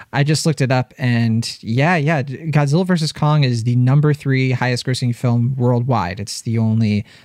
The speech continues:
American film in the top three. The first two are Chinese films. And yeah, the only other movies I'm seeing on the top ten that are from, like, an American studio are Tom and Jerry and then Raya and the Last Dragon.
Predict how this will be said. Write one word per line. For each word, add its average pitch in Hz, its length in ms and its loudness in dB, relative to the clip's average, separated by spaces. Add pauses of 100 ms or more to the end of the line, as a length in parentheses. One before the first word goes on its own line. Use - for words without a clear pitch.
(120)
American 120 560 0
film 90 400 -6 (160)
in 110 140 -2
the 101 80 -2
top 101 340 -4
three. 101 280 -4
The 101 60 -4
first - 260 -4
two 107 160 -2
are 98 80 -2
Chinese 110 360 0
films. 113 280 -8 (500)
And 101 580 -2
yeah, 120 160 0
the 113 140 0
only 160 160 2
other 135 340 0 (260)
movies 147 400 2
I'm 123 140 0
seeing 156 300 0
on 123 160 2
the 110 80 2
top 113 240 -2
ten 120 580 0
that 104 160 -2
are 104 560 -2 (520)
from, 113 540 2
like, 107 180 -4
an 110 60 0
American 110 320 0
studio 180 340 0
are 95 100 -4
Tom 104 260 -4
and 101 100 0
Jerry 139 600 2
and 113 260 -2
then 107 320 0
Raya 110 200 0
and 107 80 0
the 104 40 0
Last 95 220 -2
Dragon. 110 400 -2